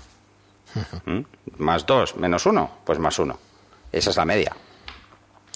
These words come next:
Speaker 1: Claro, ahí lo que le falta, pues, es el criterio del fotógrafo a la
Speaker 2: Claro,
Speaker 1: hora de hacer la foto y
Speaker 2: claro.
Speaker 1: ya está, que es, por eso
Speaker 2: ¿Para
Speaker 1: tenemos
Speaker 2: qué
Speaker 1: que tener
Speaker 2: sirve
Speaker 1: tan
Speaker 2: la
Speaker 1: claro.
Speaker 2: medición multipuntual?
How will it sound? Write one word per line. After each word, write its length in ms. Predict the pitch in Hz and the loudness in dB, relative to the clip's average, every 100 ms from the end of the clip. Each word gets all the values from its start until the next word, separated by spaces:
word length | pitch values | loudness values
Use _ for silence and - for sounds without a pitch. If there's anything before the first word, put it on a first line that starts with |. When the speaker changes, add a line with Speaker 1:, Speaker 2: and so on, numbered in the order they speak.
| - - - - - | -14 -14 -14 -12 0
Speaker 1:
Claro, 200 | 113 104 | 4 6
ahí 120 | 110 | 6
lo 120 | 117 | 6
que 60 | 117 | 6
le 80 | |
falta, 280 | 113 127 139 | 6 4 6
pues, 160 | 127 113 | 4 6
es 60 | 110 | 6
el 100 | 113 | 6
criterio 340 | 107 107 110 | 4 4 6
del 100 | 107 | 4
fotógrafo 480 | - 113 120 - 98 | 6 4 4 4 -2
a 40 | - | -4
la 60 | - 92 | 2 4
Speaker 2:
Claro, 140 | 90 98 | 6 6
Speaker 1:
hora 80 | 98 | 6
de 40 | |
hacer 180 | 95 98 | 4 4
la 80 | 95 | 4
foto 160 | 92 | 4
y 0 | - | 6
Speaker 2:
claro. 60 | |
Speaker 1:
ya 40 | 104 | 6
está, 260 | - 117 | 4 0
que 80 | 147 | 4
es, 100 | 90 | 2
por 200 | - 110 | 4 4
eso 160 | 127 135 | 6 6
Speaker 2:
¿Para 140 | 127 127 | 6 6
Speaker 1:
tenemos 60 | |
Speaker 2:
qué 60 | 165 | 6
Speaker 1:
que 80 | 175 | 6
tener 80 | 196 | 6
Speaker 2:
sirve 100 | 190 | 6
Speaker 1:
tan 20 | |
Speaker 2:
la 80 | 160 | 6
Speaker 1:
claro. 160 | 147 135 | 6 4
Speaker 2:
medición 260 | 110 143 | 4 4
multipuntual? 1120 | 131 92 135 123 120 117 113 127 139 98 69 | 4 6 4 4 4 4 6 6 6 4 -2